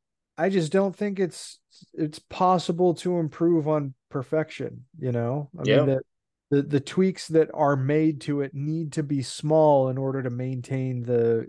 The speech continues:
Speaker 1: the just definitive iconography that the original design has.
Speaker 2: Mm-hmm.
Speaker 1: So it's gotta be the original. I'm boring, I guess. I don't know.
Speaker 2: <laughs> It,
Speaker 1: It's
Speaker 2: you, you,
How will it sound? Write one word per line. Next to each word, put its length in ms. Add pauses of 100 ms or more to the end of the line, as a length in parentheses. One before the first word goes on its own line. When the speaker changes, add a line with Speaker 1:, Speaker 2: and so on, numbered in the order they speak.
Speaker 1:
the 440 (640)
just 180
definitive 500
iconography 760
that 200
the 220
original 420
design 460
has. 720 (440)
Speaker 2:
Mm-hmm. 100
Speaker 1:
So 640 (1500)
it's 140
gotta 240
be 160
the 140
original. 520
I'm 160
boring, 480
I 100
guess. 480
I 140
don't 140
know. 440
Speaker 2:
<laughs> 40 (580)
It, 220
Speaker 1:
It's 240
Speaker 2:
you, 140
you, 180